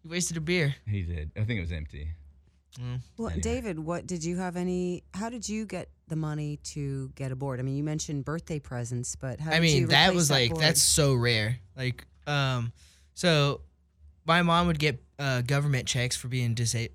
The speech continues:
Speaker 1: uh, for disability. Um, that's a whole nother subject. We don't even have time to talk about that.
Speaker 2: <laughs>
Speaker 1: But she, um, one month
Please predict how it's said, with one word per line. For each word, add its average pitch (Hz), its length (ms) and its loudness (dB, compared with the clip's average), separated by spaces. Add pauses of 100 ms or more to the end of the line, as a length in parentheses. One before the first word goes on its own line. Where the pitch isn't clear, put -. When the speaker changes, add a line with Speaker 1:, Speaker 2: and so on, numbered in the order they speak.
(100)
Speaker 1:
uh, 117 200 -6
for 120 140 -8
disability. 120 680 -2 (540)
Um, 135 260 -4
that's 131 220 0
a 123 40 0
whole 123 220 -2
nother 113 400 -2 (240)
subject. 123 600 -6
We 135 60 -4
don't 135 160 -2
even 117 140 0
have 110 160 -2
time 127 380 -4
to 104 80 -6
talk 107 260 -6
about 98 220 -12
that. 107 320 -2
Speaker 2:
<laughs> - 640 -14
Speaker 1:
But 151 340 2
she, 175 680 4 (160)
um, 127 580 0 (460)
one 143 280 2
month 135 460 0